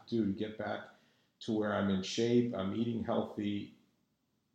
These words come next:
There it is, you know, you have the love, and the love motivates you. You know, I was in the gym this morning. I've been going to, you know, the gym for years and years and years. And I gotta tell you, today was one of those days I was like, "Man,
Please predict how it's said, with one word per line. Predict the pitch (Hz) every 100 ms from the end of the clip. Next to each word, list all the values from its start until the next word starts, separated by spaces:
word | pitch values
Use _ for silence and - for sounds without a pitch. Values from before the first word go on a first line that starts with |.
| _ _ _ _ _ _ _
There | 120 107
it | 110
is, | 170 143 -
you | 92
know, | 117 -
you | -
have | 104 107 101
the |
love, | 98 117 151 123 107
and |
the | 95
love | 95 123 113 104
motivates | 123 220 208 110 95 - -
you. | - - - _ _ _ - -
You | 123
know, | 131
I |
was | 147
in | 151
the | 120
gym | 98 131 135
this | 120 -
morning. | 120 120 123
I've | 101
been | 104
going | 113 107
to, | - 107 98 -
you | 110
know, | 98 95 - -
the |
gym | 98 110 104
for | 98 98 92 -
years | 107 120 120
and | 104 104
years | 104 104 104
and | 101
years. | 110 110 98 -
And | 98 98 -
I | 135
gotta | 160 156
tell | 185
you, | 185 -
today | 117 120
was | 135 123
one | 127
of | 120
those | 110
days | - 131 117 101
I |
was | 98
like, | 98 92 98 -
"Man, | - 98